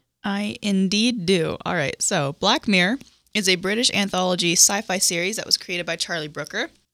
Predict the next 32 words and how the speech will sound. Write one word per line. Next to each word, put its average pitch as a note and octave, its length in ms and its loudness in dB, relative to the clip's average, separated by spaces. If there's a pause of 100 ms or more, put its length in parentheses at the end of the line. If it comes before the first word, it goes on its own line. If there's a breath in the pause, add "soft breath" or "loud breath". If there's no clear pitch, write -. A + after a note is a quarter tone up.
(140)
It's G3 320 -4
a G3 80 0
look G#3+ 240 0
into G#3 440 0
modern F3+ 360 -4
society E3+ 500 0
that - 180 -4
focuses E3+ 400 0
specifically G#3 640 -2
on F3 300 -6
the F3 200 -6
often G3+ 360 -6
unexpected F#3 640 -6
consequences E3 840 -4
of D#3+ 280 -6
technological D#3 640 -8
advancement. D#3+ 580 -10 (560 soft breath)
Um, G3+ 160 0
it - 100 -6
first - 260 0
premiered G#3+ 420 0
on F3+ 240 -2
British F3 340 0
television F#3+ 600 -2
and F#3+ 120 -6
has E3+ 160 -6
since A#3 360 -4
expanded E3+ 420 -10
to - 80 -8
Netflix, A3+ 640 -4
and F3 320 0
it's - 520 -4